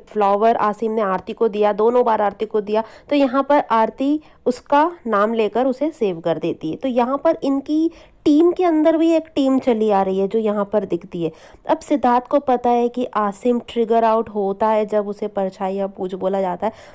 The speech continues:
तो यहाँ पर इनके बाथरूम एरिया में एक कन्वर्सेशन दिखाई जाती है और सिद्धार्थ बोलते हैं कि "यार उसे परछाई बोलने की क्या ज़रूरत थी,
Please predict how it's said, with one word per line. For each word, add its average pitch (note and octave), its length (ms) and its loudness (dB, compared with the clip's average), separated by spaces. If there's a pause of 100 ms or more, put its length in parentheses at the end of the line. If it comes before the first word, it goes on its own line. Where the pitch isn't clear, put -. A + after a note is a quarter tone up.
तो D4+ 60 0
यहाँ C#4 180 4
पर C#4+ 120 2
इनके C#4+ 240 0
बाथरूम B3 360 0
एरिया A#3+ 160 2
में C4 220 2
एक C4+ 200 -2 (360)
कन्वर्सेशन A#3+ 600 0
दिखाई G#3 340 -2
जाती F#3+ 320 -4
है G#3+ 220 -2
और A#3+ 260 0
सिद्धार्थ G3+ 340 -2
बोलते A3 200 -6
हैं C4 80 -6
कि C#4 60 -4
"यार C#4+ 160 -2 (120)
उसे B3+ 300 -4 (280)
परछाई A3 400 0
बोलने A#3 240 -2
की A#3+ 120 -6
क्या A3 200 -2
ज़रूरत A3 300 -6
थी, A#3+ 100 -4